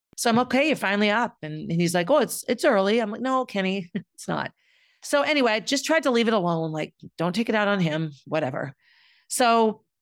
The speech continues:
he disappears. So I go upstairs. I finally have Jack off the boob. I go upstairs 'cause Jack is not ready. He hasn't eaten, nothing. And Kenny's about to get in the shower. And I'm like, "You've got to be kidding me.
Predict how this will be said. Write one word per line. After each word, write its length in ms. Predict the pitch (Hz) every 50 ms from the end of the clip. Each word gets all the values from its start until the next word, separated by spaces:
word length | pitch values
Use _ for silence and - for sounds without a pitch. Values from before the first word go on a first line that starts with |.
| _ _
he 160 | - 208 262 277
disappears. 640 | 254 311 285 277 - 202 202 - - - - - - - -
So 480 | - - - 233 214 202 202 202 196 202 -
I 140 | - 240
go 140 | 262 - 302
upstairs. 640 | 277 - - - - 226 208 165 143 175 208 202 185
I 40 |
finally 280 | 185 - 214 214 220 233
have 100 | 226 170
Jack 240 | 170 190 180 180 -
off 140 | 185 180 -
the 60 | 160
boob. 180 | 147 165 156
I 80 | 165 185
go 100 | 165 170
upstairs 380 | 170 - - - 165 147 165 -
'cause 160 | - 170 170
Jack 260 | - 180 190 185 -
is 100 | 180 160
not 180 | 170 170 165 -
ready. 240 | 135 143 156 185
He 80 | 190 165
hasn't 240 | 160 175 165 165 165
eaten, 360 | 170 165 - 185 202 208 185
nothing. 400 | - 190 190 - - 147 - - - _ _ _ _ _ _ _ _ _ _ _ _ -
And 100 | - 214
Kenny's 280 | - 240 262 269 285 233
about 200 | 202 240 226 214
to 60 | 180
get 120 | 226 202
in 40 | -
the 40 | 175
shower. 500 | 170 - 180 165 - - - - 165 - _ _ _ _ _ _ -
And 120 | - 175
I'm 120 | 175 170 170
like, 240 | 175 175 170 - -
"You've 320 | - 165 170 175 156 135 135 - -
got 300 | - 214 - - - -
to 80 | -
be 100 | 175 185
kidding 300 | 175 - - 165 156 151
me. 280 | 147 143 - 143 - _